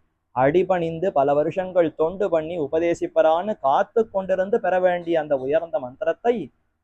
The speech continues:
கத்திய உருவி சொல்றியா இல்லையான்னு மிரட்டி பெற்றேன். ஆனால் அப்படி பெற்றதுனாலயோ என்னமோ அதனுடைய ஆழ்ந்த பொருளை நன்றாக பெற்றுவிட்டேன். நான் உற்றது உன் அடிமை அல்ல, உன் அடியார் கடிமை.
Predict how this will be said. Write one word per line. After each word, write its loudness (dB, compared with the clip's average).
கத்திய 2
உருவி 6
சொல்றியா 4
இல்லையான்னு 2
மிரட்டி 2
பெற்றேன். 0
ஆனால் 0
அப்படி 0
பெற்றதுனாலயோ 2
என்னமோ 0
அதனுடைய 0
ஆழ்ந்த 2
பொருளை 2
நன்றாக 0
பெற்றுவிட்டேன். -4
நான் -2
உற்றது 2
உன் -2
அடிமை 4
அல்ல, 2
உன் -6
அடியார் 2
கடிமை. -2